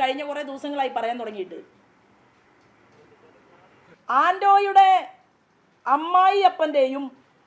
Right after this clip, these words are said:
അളിയൻ്റെയും രണ്ടുപേരുടെയും അഡ്രസ് കൊടുത്തുകൊണ്ട് അവരെ ഡയറക്ടർമാരായി നിയമിച്ച് ചാനൽ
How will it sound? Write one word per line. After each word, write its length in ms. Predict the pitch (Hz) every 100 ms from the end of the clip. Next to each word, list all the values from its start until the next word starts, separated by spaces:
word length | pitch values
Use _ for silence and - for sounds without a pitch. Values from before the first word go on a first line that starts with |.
| - 247
അളിയൻ്റെയും 720 | 294 359 403 403 330 294 269 208 _ _ _ 240
രണ്ടുപേരുടെയും 760 | 302 403 415 359 330 330 339 294
അഡ്രസ് 340 | 254 302 -
കൊടുത്തുകൊണ്ട് 540 | 294 269 269 247 233 247 247 - _ _ _ - 254
അവരെ 220 | 339 370 370
ഡയറക്ടർമാരായി 880 | 294 311 359 359 359 349 339 339 330 311
നിയമിച്ച് 440 | 262 262 254 262 247 254 _ - - - -
ചാനൽ 420 | 294 330 370